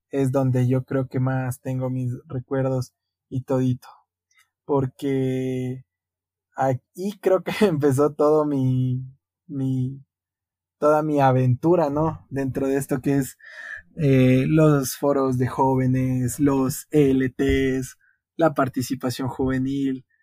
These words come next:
y todo empezó, me acuerdo que en un foro en Santa Elena, donde estábamos sesenta participantes, <laughs> a lo mucho tal vez, pero que desde ese momento y, y ese mismo año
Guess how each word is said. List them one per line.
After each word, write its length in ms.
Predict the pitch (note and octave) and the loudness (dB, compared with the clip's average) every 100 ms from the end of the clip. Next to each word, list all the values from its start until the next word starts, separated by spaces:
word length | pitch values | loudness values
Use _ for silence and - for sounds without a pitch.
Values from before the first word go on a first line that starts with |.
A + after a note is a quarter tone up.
| _ _ - | _ _ -4
y 160 | C3 | -2
todo 160 | F3 G#3 | 2 4
empezó, 560 | F#3+ D#3 D3+ F3+ F#3 - | 4 2 0 0 -4 -8
me 100 | C#3 | -8
acuerdo 480 | C3 D3+ D#3 D#3+ D#3+ | -2 2 2 2 -2
que 260 | - C3+ C3+ | -6 -6 -6
en 160 | C#3+ C#3+ | -4 2
un 180 | D#3+ D3 | 2 2
foro 260 | D#3 D#3 | 2 2
en 100 | D3 | 0
Santa 340 | C3+ C3 B2 C3 | -2 -4 -2 -2
Elena, 460 | C3+ C3 B2+ A#2+ _ _ - | -2 -2 -6 -10 _ _ -4
donde 300 | C3+ C3 C3 | -2 0 -2
estábamos 760 | - F3 F#3 F3+ D3+ C3 - _ _ _ _ _ | 0 2 4 2 0 -4 -10 _ _ _ _ _
sesenta 600 | - C3 A#2+ C3 D#3 G3+ | -8 -6 -4 -2 0 0
participantes, 840 | E4 D#4 C#4 D4+ D4 D4+ D4 E4 - | -2 -4 -2 -2 0 -2 0 -2 -2
<laughs> 120 | - | 2
a 140 | G3+ | 2
lo 180 | E3+ F3 | 2 0
mucho 320 | F3+ F#3+ G3 | 0 0 0
tal 200 | F#3+ F3 | 0 0
vez, 300 | F#3+ A#3+ - _ _ _ _ _ _ _ _ _ _ _ _ | 0 -2 -6 _ _ _ _ _ _ _ _ _ _ _ _
pero 220 | C3+ C3 | 2 2
que 120 | B2 B2+ | 4 2
desde 240 | B2+ D3+ | 4 2
ese 180 | D#3 E3+ | 2 2
momento 680 | D3+ C3+ D#3 D#3+ F3 E3+ G#3 | 2 2 2 0 0 -2 -2
y, 840 | C3+ B2+ B2+ B2 B2 B2 C#3 G3 - | 0 2 2 0 -2 -4 -8 -14 -4
y 160 | C#3 | 2
ese 220 | D3+ D#3+ F3+ | 4 2 -2
mismo 380 | F3+ D#3+ D#3+ | -2 -2 -2
año 380 | E3 F3+ F#3 F#3 | -2 -4 -6 -6